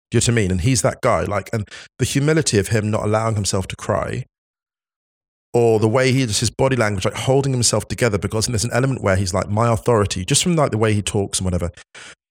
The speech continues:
His authority is such a fragile thing. This is a man, and, and Ian mentioned it brilliantly in the, the Wrighty's House podcast, the crossover we did with them. Arge-,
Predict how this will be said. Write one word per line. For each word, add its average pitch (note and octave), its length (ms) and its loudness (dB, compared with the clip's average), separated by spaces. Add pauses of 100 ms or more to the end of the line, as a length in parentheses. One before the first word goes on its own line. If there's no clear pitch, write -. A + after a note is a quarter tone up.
(300)
His - 180 2
authority D3+ 540 2
is G2+ 160 0
such - 180 -2
a E3 60 0
fragile C3 480 -4
thing. G2+ 260 -4
This - 180 0
is - 80 2
a E3 60 2
man, A2 300 2
and, F#2+ 120 -2
and A2 220 -2
Ian C3 200 2
mentioned A2 260 0
it - 100 -8
brilliantly A#2+ 320 0
in F2+ 120 0
the, F2+ 300 2
the F#2 120 -2
Wrighty's G2 320 0
House F2 120 -4
podcast, - 420 -6
the G2+ 60 -6
crossover F#2+ 340 -2
we F2+ 40 -2
did - 140 -6
with - 80 -12
them. E2 140 -6 (840)
Arge-, C#3 240 2